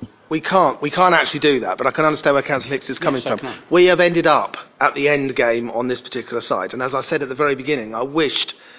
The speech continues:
Speaker 1: This is what we ended up with at the very beginning. We would have had a bigger debate, I'm sure we would have had about it, but this is where we've ended up. You look at it,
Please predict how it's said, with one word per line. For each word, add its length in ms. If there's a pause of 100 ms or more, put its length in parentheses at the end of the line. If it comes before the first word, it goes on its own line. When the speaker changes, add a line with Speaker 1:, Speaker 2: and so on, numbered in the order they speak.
(220)
Speaker 1:
This 240
is 80
what 180
we 160
ended 180
up 140
with 120
at 80
the 60
very 160
beginning. 300
We 100
would 140
have 80
had 100
a 60
bigger 280
debate, 380
I'm 120
sure 200
we 100
would 140
have 80
had 180
about 360
it, 100 (280)
but 120
this 160
is 60
where 160
we've 140
ended 240
up. 180
You 100
look 260
at 80
it, 380